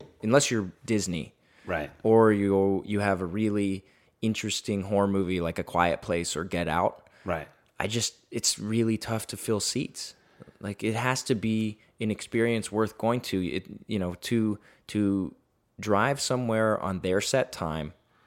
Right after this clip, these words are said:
Speaker 1: pay
Speaker 2: Right.
Speaker 1: for parking, um, pay for food, pay for your ticket.
Speaker 2: Dude, I can afford all that shit. I have free tickets to the movies. I have twenty free movie tickets to the theater on Crescent Heights and Sunset.
Speaker 1: Would you rather watch it on Netflix?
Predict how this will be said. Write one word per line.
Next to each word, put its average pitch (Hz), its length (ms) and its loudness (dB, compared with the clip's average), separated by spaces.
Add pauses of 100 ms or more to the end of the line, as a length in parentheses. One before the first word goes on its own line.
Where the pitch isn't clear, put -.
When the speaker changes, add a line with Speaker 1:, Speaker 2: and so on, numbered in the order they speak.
(160)
Speaker 1:
pay - 140 2
Speaker 2:
Right. 135 100 2
Speaker 1:
for 156 120 4
parking, 92 600 0 (680)
um, 80 640 -2 (420)
pay 120 200 0
for 123 200 -2
food, 92 480 -4 (180)
pay 131 160 -2
for 143 140 -2
your 139 160 0
ticket. - 540 -2 (240)
Speaker 2:
Dude, 110 260 6 (180)
I 113 100 6
can 135 140 2
afford 117 280 6
all 98 80 8
that 80 180 0
shit. - 280 -4 (120)
I 123 80 6
have 160 160 4
free 156 340 2
tickets 143 320 2
to 127 40 -4
the 123 80 2
movies. 95 340 2 (100)
I 113 80 6
have 120 140 8
twenty 143 380 4
free 139 180 4
movie 107 220 8
tickets 95 300 2
to 117 120 2
the 107 120 6
theater 113 540 6 (240)
on 104 240 4
Crescent 120 320 6
Heights 110 240 2
and 98 80 -2
Sunset. - 420 -4
Speaker 1:
Would 95 180 -4
you 95 60 -2
rather 87 240 4
watch 78 260 0
it 87 60 -4
on 78 100 -2
Netflix? 80 540 -6